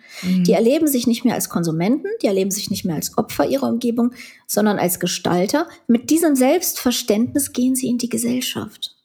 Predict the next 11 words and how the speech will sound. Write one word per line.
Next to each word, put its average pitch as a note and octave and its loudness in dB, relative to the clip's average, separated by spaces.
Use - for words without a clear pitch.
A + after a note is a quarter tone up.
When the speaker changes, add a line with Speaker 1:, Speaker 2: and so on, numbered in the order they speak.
Speaker 1:
Mhm, F#3+ -2
mhm. F#3 -2
Speaker 2:
und A#3 2
fangen C4 2
an A#3+ 2
zu A#3 -4
gestalten. B3 -2
Und A#3 2
das B3 2
ist - -4
die - -4